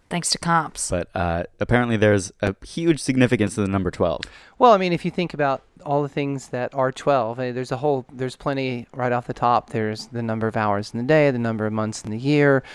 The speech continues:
Speaker 2: Yeah.
Speaker 3: Uh, there's Jesus' disciples. Eh, there are
Speaker 1: That's your third example?
Speaker 3: Well, it's the best, I'm sorry, you, you ca-, I've been drinking.
Speaker 2: Well, everything added up all together, all the i-, positive
Speaker 1: Uh.
Speaker 2: integers add up to n-,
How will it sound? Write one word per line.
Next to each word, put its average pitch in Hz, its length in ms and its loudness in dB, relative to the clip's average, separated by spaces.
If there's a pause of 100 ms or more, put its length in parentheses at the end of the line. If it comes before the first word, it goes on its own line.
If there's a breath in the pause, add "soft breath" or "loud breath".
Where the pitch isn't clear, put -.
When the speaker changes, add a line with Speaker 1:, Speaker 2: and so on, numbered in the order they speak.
(260 loud breath)
Speaker 2:
Yeah. 120 240 0
Speaker 3:
Uh, 117 340 2
there's 110 380 0
Jesus' 120 360 -4
disciples. 135 920 2
Eh, 113 320 -4
there 113 300 -2
are 110 120 0
Speaker 1:
That's 240 360 2 (160)
your 226 240 -2
third 226 280 0
example? 262 600 0 (400)
Speaker 3:
Well, 190 120 -4
it's 202 160 -4
the 214 100 -2
best, - 340 0
I'm 180 220 -4
sorry, 240 320 2
you, 180 180 -6
you 175 260 -8
ca-, - 220 -2
I've 190 180 -4
been 311 180 2
drinking. 180 520 -2
Speaker 2:
Well, 120 180 2
everything 127 760 2 (120)
added 110 380 4
up 107 220 4
all 101 240 2
together, 98 500 0
all 95 200 4
the 95 280 -2 (180)
i-, 104 100 -6 (120)
positive 202 400 2
Speaker 1:
Uh. 226 240 4
Speaker 2:
integers 113 680 2 (120)
add 101 200 4
up 113 220 4
to - 100 2
n-, 107 160 -2